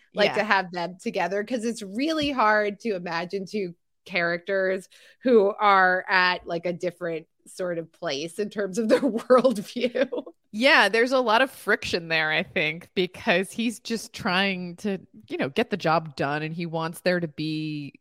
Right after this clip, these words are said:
Speaker 2: good food and for
Speaker 1: Mm-hmm.
Speaker 2: there to be a happy client at the end of the day.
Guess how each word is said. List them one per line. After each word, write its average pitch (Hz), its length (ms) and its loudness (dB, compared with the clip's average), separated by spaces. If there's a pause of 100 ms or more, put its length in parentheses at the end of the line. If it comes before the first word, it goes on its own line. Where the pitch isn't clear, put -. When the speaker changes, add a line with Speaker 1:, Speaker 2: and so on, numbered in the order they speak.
(180)
Speaker 2:
good 165 220 -2
food 269 640 -2
and 170 280 -6
for 156 300 0
Speaker 1:
Mm-hmm. 147 300 -10
Speaker 2:
there 180 180 2
to 180 60 -2
be 170 180 2
a 180 60 2
happy 165 340 2
client 170 400 -4
at 165 80 -6
the 160 140 -4
end 143 100 -4
of 143 80 -6
the 147 80 -4
day. 131 420 0